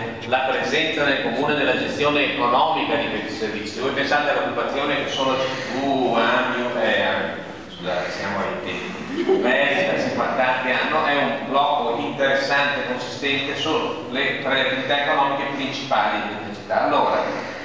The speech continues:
eh, l'elezione della direzione e della gestione di queste cose, la diminuzione del numero degli amministratori, la, le, rendere queste aziende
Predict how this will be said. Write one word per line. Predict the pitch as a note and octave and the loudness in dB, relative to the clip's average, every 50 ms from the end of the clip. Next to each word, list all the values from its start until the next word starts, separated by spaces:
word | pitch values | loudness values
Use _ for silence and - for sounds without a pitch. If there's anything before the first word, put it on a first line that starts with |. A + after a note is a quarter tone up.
| - - - - - - - | -12 -12 -14 -16 -16 -12 -6
eh, | B2 A#2 A#2 A#2 A#2 A#2 A#2 A2+ A2+ A#2 A#2 A#2 A#2+ B2 C3 | -2 0 2 2 4 2 2 0 0 -2 -4 -4 -4 -2 0
l'elezione | C#3 D#3 E3+ E3+ E3+ E3+ E3+ F3 - - F3 F3+ F3+ F#3 F#3 F#3 F3+ F#3 F#3 F3+ F3+ F3+ F3+ - - | 2 2 2 2 2 2 0 0 -2 0 4 4 6 6 6 4 4 4 4 2 2 2 0 0 -2
della | D3 D3 D3+ D#3 D#3 D#3 D3 D3+ D3+ D3 D3 D3 D3 C#3+ D3 D3 D3 D3 - - G2+ A2+ | 0 2 2 2 2 2 0 0 2 2 4 4 4 4 2 2 0 -2 -4 -6 -6 -6
direzione | C3+ C#3+ C#3 C3 - - C3 C#3 C#3 C#3+ C#3+ C#3+ C#3+ C#3+ C#3+ C#3+ C#3 C3+ | -4 -4 -4 -4 -4 -2 0 2 2 4 4 4 4 4 4 2 2 2
e | B2 A#2+ | 0 0
della | B2 B2 - - | 0 0 0 -2
gestione | - - - C3 C3+ - - | -2 -4 -4 -2 -2 -2 -2
di | - C3 | -2 -2
queste | C3 B2+ B2 B2 - - | -4 -4 -4 -4 -4 -4
cose, | - G2+ G2 - - - - - | -2 -2 -2 -2 -2 -2 -4 -2
la | - B2 | -2 -2
diminuzione | B2+ C#3+ C#3+ D3 C#3+ C#3 C#3+ C#3+ C#3 C#3+ D3+ D#3 D#3+ D#3+ D#3 D3+ C#3+ | 0 0 0 0 -2 -2 -2 -4 -2 0 2 2 4 4 2 2 0
del | C3+ C#3 | 0 0
numero | C#3+ C#3+ C#3+ C#3+ C#3+ | 0 2 2 2 2
degli | C#3 C#3 C3+ C3+ C3+ | 2 2 0 0 0
amministratori, | C3 C3 C3 B2+ B2+ - - B2+ - - - G#2+ G#2 - - - - - - - - - - - - - - A#2 | 0 0 0 -2 -2 -2 -2 -2 -2 -2 -2 -2 -2 -2 -2 -2 -4 -6 -8 -10 -10 -12 -12 -14 -14 -14 -10 -4
la, | A#2 C3+ C#3+ - - A3 A3+ - - - A#2 - - B2 A#2+ | 0 0 2 2 0 0 -2 -6 -6 -8 -8 -10 -10 -8 -2
le, | B2 C3 - - E3+ F3 - | 0 0 2 2 2 2 2
rendere | - D3+ D#3 - F3 F3 D#3+ D#3+ D3+ - C#3+ | 2 2 2 2 2 2 2 2 2 0 0
queste | D3+ D3+ D3 D3 C#3+ D3+ C#3+ C3 - | 0 -2 -2 -2 0 2 2 2 2
aziende | - C#3 C#3 D3+ D3 - - | 2 2 2 2 2 0 0